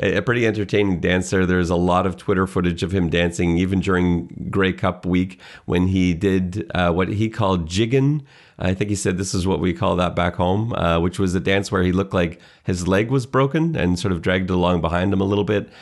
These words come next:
I, I'm not, I, I don't know enough to be able to s-, explain that any better. Uh, but our award winner goes to, uh, Damonte Coxie, uh, who was just next level. This, this is a, that man is a serious dancer, and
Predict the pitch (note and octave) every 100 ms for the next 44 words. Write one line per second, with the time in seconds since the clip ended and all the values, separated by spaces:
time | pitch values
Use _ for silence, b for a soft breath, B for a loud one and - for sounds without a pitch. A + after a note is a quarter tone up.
0 | B - G2 F2+ G2 F#2+ F2+ E2+ - _
1 | - E2 E2 F2+ E2+ D#2+ D#2 D#2 D2+ -
2 | - D2+ E2 D#2 - D#2+ D#2+ B B B
3 | B - E2+ - - E2 D#2 D2+ D#2+ D2
4 | D2+ D2+ D2 B B B B - F#2+ F2+
5 | A2 A#2 A#2+ A#2+ - A2+ A2+ B2+ A#2 A2
6 | G#2+ G#2 G2+ F#2+ - A2 F#2+ F#2 F#2 F2+
7 | - F#2 F#2+ G#2+ A2 G#2 G#2+ G2 - D#2+
8 | D#2 _ _ - F2 E2+ G2+ F#2+ F#2 -
9 | F#2 E2+ F2 F2 F2 - D#2+ D#2 D2 D2
10 | - G2+ G2 - B B B G#2 A2 A2
11 | G2+ F2 E2+ C2 - - - - - G#2
12 | A2+ G#2+ G#2 F2 E2+ - G2 F2+ F2 E2
13 | E2+ D#2+ D#2+ F2 F#2 - F2 E2+ E2